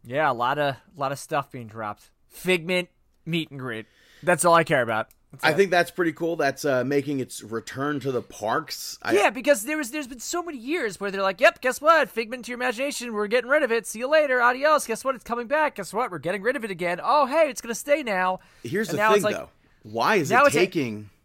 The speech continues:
Speaker 2: so long to debut in the parks?
Speaker 1: Maybe because they wanna do it strategically.
Speaker 2: Nobody understands any of this. Dude, they, they teased that Dino Land U S A and Animal Kingdom could be replaced by Zootopia and Moana,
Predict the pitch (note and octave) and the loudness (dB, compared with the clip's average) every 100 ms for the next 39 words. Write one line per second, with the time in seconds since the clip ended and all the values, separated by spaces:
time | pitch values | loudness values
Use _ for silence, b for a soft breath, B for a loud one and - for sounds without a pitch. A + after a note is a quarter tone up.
0 | _ - - C#3 A#2 G2 A2+ F3 B2 F#2 | _ -8 0 2 0 -2 -2 -2 -2 -8
1 | _ _ _ _ _ _ _ _ _ _ | _ _ _ _ _ _ _ _ _ _
2 | _ _ _ - C3+ C3+ C3 A#2 C#3 D#3 | _ _ _ -6 -2 0 -2 0 2 2
3 | C3+ G2 C3+ E3 F#3+ - - - _ _ | 0 -4 -2 0 -2 -8 -20 -20 _ _
4 | _ _ _ E4+ F4 D#4+ D4 D#4+ D#4 D#4 | _ _ _ -14 -12 -10 -10 -10 -10 -12
5 | B3 D4 D4 - - B3 - C4 - - | -12 -14 -12 -16 -16 -16 -12 -14 -14 -18
6 | A#2+ A#2+ D3 F3+ B3+ A#3+ G3+ F3 E3 E3 | -12 -4 6 8 8 6 4 2 0 -2
7 | - F3 C#3 - C#3 F3 A#2+ E2 F#2 - | -2 -4 -4 -2 0 0 0 -4 -8 -2
8 | G#3 E3 b b D3+ G3 F#3+ F3 F3 C3 | 0 0 b b 4 4 4 2 0 -2
9 | F3+ B3+ B3 F#3+ D#3+ B2+ A#2 C3 F#3+ G3+ | -2 0 0 2 0 -2 -2 2 4 4
10 | E3+ C3+ B2+ B2+ B2+ D3 D#3 B2+ C3+ C#3+ | 2 0 -2 -4 0 2 2 0 0 2
11 | B2+ G#2 A2 B2+ C3 A2+ B2+ B2 C3 C3 | 2 0 -2 -2 -2 -4 -8 -4 -4 -4
12 | A2+ - - A#3+ C4+ C#4+ D4 C#4+ C4+ G#3+ | -8 -18 -6 -2 2 2 2 2 0 -2
13 | F#3+ D3 D#3+ D3+ C#3 - C3 A#2+ A#2 A2+ | -4 0 2 2 -2 -2 -4 -4 -6 -6
14 | A#2 A#2 A2 C3 A2 C3 B2+ C3 B2+ A#2 | -4 -4 -6 -8 -6 -4 -4 -2 -4 -4
15 | A#2 A2+ A2+ G#2+ G#2+ A#2+ E3 G3 | -6 -6 -6 -6 -6 -4 -4 -6